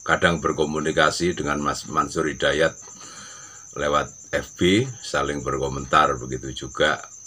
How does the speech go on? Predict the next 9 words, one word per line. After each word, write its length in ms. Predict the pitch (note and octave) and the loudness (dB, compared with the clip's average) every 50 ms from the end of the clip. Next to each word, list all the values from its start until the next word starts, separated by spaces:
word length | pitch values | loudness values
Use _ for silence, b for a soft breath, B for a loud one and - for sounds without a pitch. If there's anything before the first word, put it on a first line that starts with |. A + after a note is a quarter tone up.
| - - | -14 -8
sama, 640 | - - C#2+ C#2+ D2+ F2 F#2 G2 G2 F#2+ F#2+ E2+ | -2 2 2 4 4 6 6 6 6 6 4 0
saya 400 | E2 - - C#2+ C#2+ D2+ D#2 D2+ | -4 -4 -2 0 0 0 0 0
juga 320 | - C#2+ C2+ C2 D2 C2 B1 | -2 -2 0 0 2 2 0
pelestari 720 | - C2 C2+ C2+ - - D#2 D2 C#2 C2 C#2+ C#2+ C#2+ C#2 | -2 -4 -4 -4 -2 -2 0 0 0 0 -2 -2 -4 -4
budaya, 720 | C2+ C2+ C#2 C#2 - D2+ D2 C#2+ C#2 C#2+ D#2+ F2+ F#2 F2 - | -6 -6 -8 -4 0 2 2 4 4 4 4 4 4 4 2
cuman 560 | - - C#2 D#2 F2 F#2 F2+ F2 D#2+ C#2 - B B B B B B B B B | 0 -2 2 4 4 4 4 2 0 -2 -4 B B B B B B B B B
saya 640 | - - - D2+ D2+ D#2 E2 E2+ F2 F2 E2 D#2+ D2+ | -10 -4 -2 0 2 4 6 6 8 8 8 6 6
lebih 320 | D2 C#2 - D#2+ D2+ C#2 - | 4 2 0 0 -2 -2 0
cenderung, 880 | - D#2 D2 C#2+ C#2+ C#2+ C#2+ D#2 E2 E2+ E2+ E2+ E2 D#2+ D#2 C2+ - | 0 0 0 0 0 0 2 4 4 4 4 2 2 0 -2 -4 -6